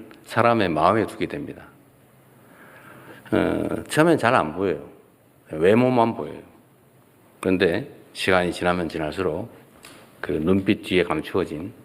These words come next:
그 사람의 진실한 내면이 보이기 시작합니다. 근데 이게 약간 삐딱하게 이상하게 가면 점을 보기 시작하죠. 어, 관상 뭐 이러면 그건 좀 약간 좀 달라가는데,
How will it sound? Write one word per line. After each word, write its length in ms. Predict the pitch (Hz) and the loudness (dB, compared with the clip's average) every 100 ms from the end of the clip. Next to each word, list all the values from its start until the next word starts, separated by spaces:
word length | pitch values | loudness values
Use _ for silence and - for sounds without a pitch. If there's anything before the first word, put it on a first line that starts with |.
| - | -12
그 100 | - | -6
사람의 380 | 90 85 78 - | -2 0 0 -2
진실한 440 | - 95 95 78 | 0 0 2 2
내면이 520 | 78 85 92 85 85 | 2 2 2 0 -4
보이기 280 | - 85 82 | -2 -2 0
시작합니다. 520 | - 82 73 71 - - - - - - - | -2 -6 -6 -8 -8 -16 -20 -20 -18 -18 -8
근데 160 | - 104 | 0 4
이게 100 | 104 | 4
약간 220 | - 127 | 2 0
삐딱하게 800 | 127 - 131 143 131 110 104 131 - - _ - | -2 2 4 4 4 4 2 -2 -12 -20 _ -10
이상하게 300 | 107 143 127 | 2 4 4
가면 300 | 104 95 90 | 4 2 0
점을 260 | - 135 117 | 4 4 6
보기 160 | 95 | 2
시작하죠. 400 | 90 90 78 73 80 127 - - - - - - - - | 0 -2 -2 -6 -8 -10 -14 -20 -20 -20 -20 -20 -20 -16
어, 40 | - 92 - - - - | -14 -14 -16 -20 -20 -4
관상 460 | 90 90 85 82 78 | 0 2 2 -2 -2
뭐 80 | 90 | 2
이러면 280 | 101 90 | 2 0
그건 340 | - - 123 127 | -6 0 2 4
좀 80 | 117 | 0
약간 220 | - 117 | 0 0
좀 120 | 104 | 0
달라가는데, 840 | - 127 123 113 113 117 104 87 | 2 4 6 4 4 4 4 2